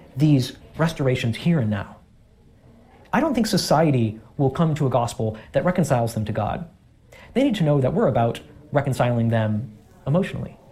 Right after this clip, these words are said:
and economically. I don't even know what that means. What does that mean to restore them? What does that mean to, how, how can they be restored in anything without Christ? And once they come to Christ, w-, what restoration is there left for us to do?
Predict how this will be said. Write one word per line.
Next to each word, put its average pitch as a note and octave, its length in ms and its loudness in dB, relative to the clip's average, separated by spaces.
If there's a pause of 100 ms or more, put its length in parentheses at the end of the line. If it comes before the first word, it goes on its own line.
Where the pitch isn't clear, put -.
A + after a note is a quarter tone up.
and F3 100 -4
economically. A3 580 -4 (3000)
I F3 80 -2
don't C4 80 -2
even A#3+ 120 0
know G#3+ 60 2
what G#3+ 120 -2
that D3 120 -4
means. F3+ 300 -2
What G#3 60 0
does G#3 80 -6
that G3 100 0
mean G3+ 140 4
to F#3+ 40 -2
restore F#3 340 -4
them? - 200 -8 (800)
What F3+ 80 -2
does F#3 60 0
that G3+ 80 2
mean G3 200 2
to, F#3 60 -8 (180)
how, A#3 140 -2
how - 240 -6
can A#3 80 2
they B3 60 2
be A3+ 100 2
restored A3 260 2
in F3 80 2
anything A3+ 240 -2
without - 180 -4
Christ? - 440 -6 (360)
And - 40 -6
once G#3 160 0
they F#3 80 0
come C#4 180 -4
to - 80 -2
Christ, - 360 -6 (1300)
w-, - 180 -6
what G#3 140 4
restoration G3 420 0
is F#3 100 0
there F3 120 0
left F#3 180 0
for - 180 -8
us - 200 -4
to A#2 100 -4
do? A#2 220 -6